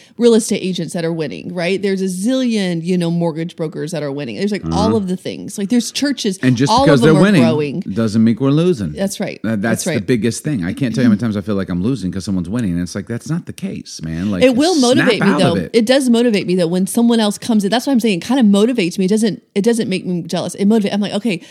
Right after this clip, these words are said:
Speaker 1: so I wanna continue to be s-, one of the best in the industry. And now I've got a little bit of competition." So it actually motivates me to do what I do better.
Speaker 2: Yeah, I think, so I was reading something about comparison. It said the only thing you should compare, only person you should compare with is who you were yesterday.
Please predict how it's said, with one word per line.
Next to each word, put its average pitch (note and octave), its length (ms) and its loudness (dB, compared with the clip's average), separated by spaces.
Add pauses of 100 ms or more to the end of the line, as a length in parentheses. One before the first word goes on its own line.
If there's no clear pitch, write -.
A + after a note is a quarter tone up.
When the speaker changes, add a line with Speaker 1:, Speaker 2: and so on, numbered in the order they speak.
(220)
Speaker 1:
so - 280 0
I G#3 100 0
wanna C#4 220 0
continue G#3 320 0
to F3+ 120 -2
be F3 160 -4
s-, - 200 -8
one G3+ 220 2
of G3 80 2
the F3+ 60 0
best F3 340 -2
in F#3+ 60 0
the E3 60 -2
industry. E3 440 -4
And F#3 80 2
now F#3 100 0
I've A#3 80 -2
got A3+ 120 0
a - 20 0
little F#3+ 160 0
bit E3+ 100 -4
of D#3+ 80 -6
competition." F#3 720 -6 (220)
So A#3+ 140 -2
it G#3+ 100 4
actually B3+ 340 2
motivates G3+ 920 4
me C#3+ 340 -6 (280)
to A3 100 2
do G#3+ 200 4
what G3 160 2
I G#3+ 140 2
do A3 240 4 (400)
better. - 380 -2 (260)
Speaker 2:
Yeah, G#2+ 220 -2
I E3 160 0
think, - 360 -2
so - 160 -4
I B2+ 40 0
was B2 180 2
reading A#2 220 4
something F#2+ 200 -4
about E2+ 200 -4
comparison. F#2+ 380 -4
It F#2 40 -4
said G2 160 -6
the A2 60 -2
only D3 140 -2
thing D#3 140 -2
you A#2+ 60 0
should - 160 -8
compare, - 320 -4
only B2 140 0
person D#3 260 -4
you G#2+ 60 -2
should G2 200 -10
compare G2 460 -2
with D#2+ 400 -4
is F2+ 140 -2
who A2 120 0
you F#2+ 200 2
were E2 400 -2 (160)
yesterday. D#2 540 -8